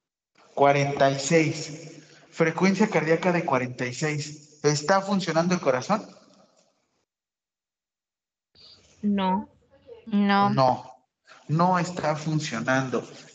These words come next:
Speaker 1: Eso se le conoce como fibrilación, una descoordinación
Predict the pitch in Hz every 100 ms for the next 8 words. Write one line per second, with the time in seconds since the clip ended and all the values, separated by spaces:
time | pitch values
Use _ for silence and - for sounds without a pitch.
0 | - 214 202 208 196 143 139 135 151 160
1 | 165 156 160 160 170 160 139 123 123 117
2 | 104 - 147 135 107 - - - 196 240
3 | 233 208 156 - 131 127 120 123 - 165
4 | 220